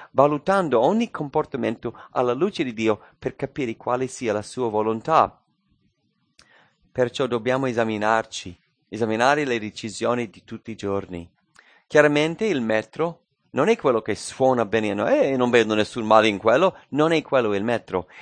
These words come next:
Il metro è esaminare con quello che dice Dio nella parola. E a volte è utile confrontarci con altri, andare a scoprire. Quindi, per custodire il nostro cuore con ogni cura, bisogna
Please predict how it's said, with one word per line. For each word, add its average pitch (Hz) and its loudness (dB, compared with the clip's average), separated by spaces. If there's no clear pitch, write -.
Il 139 0
metro 170 2
è 117 0
esaminare 143 2
con 160 2
quello 185 0
che 156 -8
dice 139 -4
Dio 135 0
nella 117 4
parola. 90 -2
E 170 -4
a 170 4
volte 139 4
è 120 2
utile 127 -2
confrontarci 127 0
con 113 -4
altri, 143 0
andare 110 -2
a 104 -4
scoprire. 95 -10
Quindi, 170 0
per 131 -2
custodire 160 -4
il 139 0
nostro 135 -6
cuore 98 -4
con 110 -6
ogni 139 -2
cura, 98 -4
bisogna 120 -2